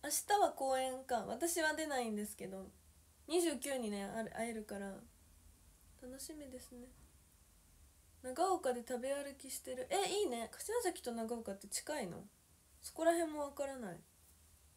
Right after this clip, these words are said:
どうなんだろう。柏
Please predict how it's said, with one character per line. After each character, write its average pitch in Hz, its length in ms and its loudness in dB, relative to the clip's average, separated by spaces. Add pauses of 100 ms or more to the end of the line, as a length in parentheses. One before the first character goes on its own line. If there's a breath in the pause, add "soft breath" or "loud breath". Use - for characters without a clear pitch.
(1200)
ど 294 80 -8
う 294 80 -4
な 226 100 0
ん 214 60 -2
だ 196 100 -4
ろ 180 80 -8
う。 - 60 -12 (1500)
柏 - 280 2